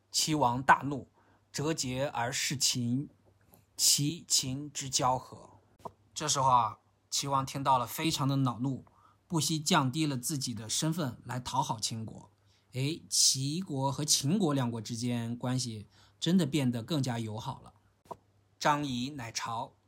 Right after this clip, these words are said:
见楚使者曰：“子何不受地？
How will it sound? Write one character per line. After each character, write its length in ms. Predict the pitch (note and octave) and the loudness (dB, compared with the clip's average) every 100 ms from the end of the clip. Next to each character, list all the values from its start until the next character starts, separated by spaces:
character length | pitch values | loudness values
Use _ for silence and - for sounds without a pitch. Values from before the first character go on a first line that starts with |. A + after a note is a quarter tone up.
| _ - | _ -6
见 340 | E3+ D3+ B2+ | 0 2 2
楚 300 | B2 - A#2+ | 0 -2 -4
使 240 | A2+ - C#3+ | 0 0 0
者 180 | C#3+ | -2
曰 440 | A2+ A#2 A#2 A2 B2+ _ _ _ _ _ - | -2 -4 -4 -6 -10 _ _ _ _ _ -4
：“子 400 | - C3+ B2 A2+ | -2 0 -2 -4
何 340 | - B2+ D3 | -6 -4 -2
不 140 | F#3 | 0
受 220 | - G#3 F3+ | 0 0 0
地？ 300 | G#3+ E3+ | -2 -6